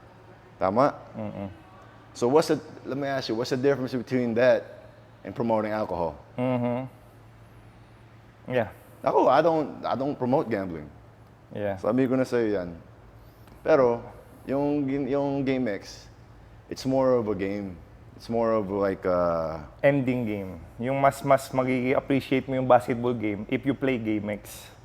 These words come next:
Speaker 1: Yeah, it's just, it's just,
Speaker 2: That's
Speaker 1: it's
Speaker 2: for me,
Speaker 1: more
Speaker 2: ah.
Speaker 1: like
Speaker 2: That's
Speaker 1: a
Speaker 2: for,
Speaker 1: game
Speaker 2: that's my
Speaker 1: with-, game
Speaker 2: opinion.
Speaker 1: within the game. And the same thing with that.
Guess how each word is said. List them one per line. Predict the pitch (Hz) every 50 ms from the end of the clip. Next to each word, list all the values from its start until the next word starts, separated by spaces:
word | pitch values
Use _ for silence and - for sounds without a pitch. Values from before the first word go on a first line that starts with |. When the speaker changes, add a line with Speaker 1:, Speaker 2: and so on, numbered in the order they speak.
| - - -
Speaker 1:
Yeah, | - - - 214 202
it's | 208
just, | - - -
it's | 117 151 - -
just, | 143 151 196
Speaker 2:
That's | - 185 -
Speaker 1:
it's | - 175
Speaker 2:
for | 190 180
me, | 180 -
Speaker 1:
more | 170 165
Speaker 2:
ah. | 156 156
Speaker 1:
like | 165 170 156
Speaker 2:
That's |
Speaker 1:
a | 143
Speaker 2:
for, | - -
Speaker 1:
game | 151 147
Speaker 2:
that's | - 175 160 -
my | 180 170
Speaker 1:
with-, | - - -
game | 147 143 143 156 151
Speaker 2:
opinion. | 143
Speaker 1:
within | 147 - 143 127 120
the | 110 87
game. | 90 92 90 90 90 87 85 - - - - - -
And | - 110 120
the | 127 123 117
same | - - 143 147 143
thing | - 156 147
with | 139 139 143
that. | - 120 98 78 -